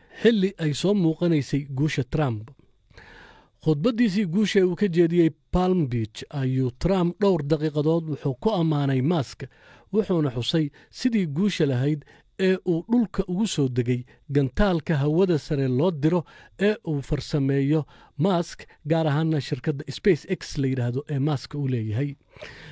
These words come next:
Elon Musk waxaa taageeradiisa uu duldhigay xisbiga Jamhuuriga in yar kadib markii isku dayga dilka uu ka badbaaday Trump magaalada Butler ee gobolka Pennsylvania bishii Luulyo.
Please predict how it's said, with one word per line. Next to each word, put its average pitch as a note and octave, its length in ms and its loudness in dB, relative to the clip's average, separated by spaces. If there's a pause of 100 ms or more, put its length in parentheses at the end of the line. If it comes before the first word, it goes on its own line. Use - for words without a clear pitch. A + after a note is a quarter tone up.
(100)
Elon D#3+ 260 2
Musk D#3+ 260 -2
waxaa C#3+ 240 -2
taageeradiisa D3+ 720 0
uu C#3 80 0
duldhigay D3 400 -2
xisbiga F3 380 0
Jamhuuriga D#3+ 560 0 (400)
in G3+ 200 2
yar D#3+ 140 0
kadib C#3 400 -2 (280)
markii F#3+ 360 -2
isku D3+ 220 -4
dayga D3 320 2
dilka D3+ 420 -2
uu C#3+ 120 -4
ka G#3 120 -2
badbaaday B2+ 640 -2
Trump D3 480 -2 (220)
magaalada D3+ 400 0
Butler F#3 500 0 (280)
ee C3+ 160 -4
gobolka D#3 360 -2
Pennsylvania C#3 640 0
bishii B2+ 300 -4
Luulyo. B2+ 400 0